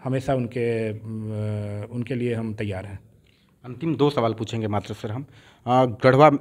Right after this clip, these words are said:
Speaker 2: अगर शहर की बात करें, तो शहर में सीसीटीवी कैमरे से लैस है, उस पर पैनी नज़र पुलिस की है सर। लेकिन अगर हम, अ, थाने क्षेत्र की बात करें, तो थाने, कितने थाने ऐसे सर, जहाँ पे सीसीटीवी काम कर रहे हैं सर?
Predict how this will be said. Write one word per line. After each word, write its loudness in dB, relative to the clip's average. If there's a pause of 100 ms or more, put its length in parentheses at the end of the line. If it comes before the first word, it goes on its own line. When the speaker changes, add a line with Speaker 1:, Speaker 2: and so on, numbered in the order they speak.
Speaker 2:
अगर 0
शहर 0
की -4
बात -4
करें, -6
तो -4
शहर 0
में 0
सीसीटीवी 2
कैमरे 2
से -2
लैस -2
है, -2
उस -4
पर -6
पैनी 4
नज़र 6
पुलिस -2
की -6
है 2
सर। -8 (540)
लेकिन 6
अगर 8
हम, 2
अ, 6
थाने 2
क्षेत्र -2
की -4
बात -2
करें, -4
तो -6
थाने, 0 (140)
कितने 2
थाने 6
ऐसे 4
सर, 2
जहाँ 0
पे -6
सीसीटीवी -4
काम -2
कर -2
रहे 0
हैं -6
सर? -14